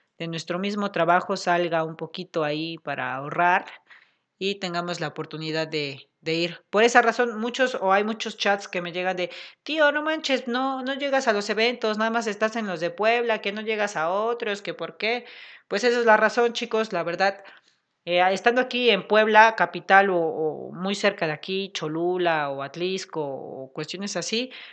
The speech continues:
pues es un poquito más fácil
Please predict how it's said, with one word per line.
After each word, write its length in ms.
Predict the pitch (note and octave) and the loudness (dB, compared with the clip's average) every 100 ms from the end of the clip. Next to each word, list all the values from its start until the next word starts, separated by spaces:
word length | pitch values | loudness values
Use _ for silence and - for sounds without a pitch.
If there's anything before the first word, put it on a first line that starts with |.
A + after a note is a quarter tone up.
| - | -6
pues 220 | - F#3+ | 0 6
es 480 | A3+ A3+ - - - | 6 6 2 -12 -12
un 160 | - G#3 | -8 -6
poquito 340 | G#3 A3 G#3+ | -6 -6 -4
más 220 | G3 G3 G3 | -2 -2 0
fácil 640 | G3+ G3 G3 E3 D3+ - | 2 2 -2 -6 -8 -16